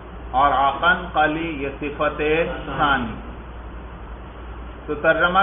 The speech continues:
کیسے کریں گے؟ اعتماد کر لیا ہم پر، آخر سے ترجمہ کریں گے،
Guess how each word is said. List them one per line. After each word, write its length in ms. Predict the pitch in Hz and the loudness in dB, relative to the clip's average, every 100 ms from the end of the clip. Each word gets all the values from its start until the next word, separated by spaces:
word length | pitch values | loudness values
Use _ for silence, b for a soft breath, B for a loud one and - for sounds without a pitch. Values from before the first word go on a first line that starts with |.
| 190 | 4
کیسے 280 | 180 185 | 0 0
کریں 360 | 196 185 190 190 | 0 2 2 -2
گے؟ 300 | 190 190 151 | -4 0 4
اعتماد 680 | 147 147 160 160 165 185 190 - | 4 4 -2 2 4 6 6 4
کر 220 | 180 170 170 | 2 4 2
لیا 400 | 170 175 180 185 185 | 2 4 6 6 4
ہم 260 | 151 175 180 175 | 2 2 2 0
پر، 240 | 147 - - - - - - - - - - - - - - - - - - - - | 2 2 -4 -12 -14 -14 -14 -14 -14 -12 -12 -12 -14 -14 -14 -14 -14 -14 -14 -14 -8
آخر 340 | 143 160 165 202 196 | 6 6 6 0 -2
سے 100 | 190 | 0
ترجمہ 420 | 170 156 151 151 147 | 2 4 4 2 2
کریں 340 | 139 127 120 | 0 0 -4
گے، 120 | 110 | -8